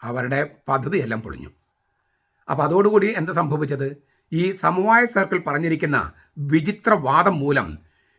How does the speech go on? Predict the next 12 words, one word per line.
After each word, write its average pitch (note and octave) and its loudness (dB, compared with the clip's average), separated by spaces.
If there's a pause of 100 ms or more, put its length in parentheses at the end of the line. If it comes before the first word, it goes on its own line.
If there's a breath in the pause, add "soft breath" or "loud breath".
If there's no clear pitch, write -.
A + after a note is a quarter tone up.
ഈ D#3 0 (920)
എറണാകുളം F#3 4
അങ്കമാലിയിൽ F#3+ 2
മൊത്തത്തിൽ F#3+ -4
ആശയക്കുഴപ്പം E3+ 0
വരികയും C#3+ 0 (480 soft breath)
പാമ്പ്ലാനി F3 4
പിതാവിൻ്റെ E3 -2
പദ്ധതി C#3 -2
പാടെ C3 0
പരാജയപ്പെടുകയും B2+ -4
ചെയ്തിരിക്കുന്നു. F2+ -12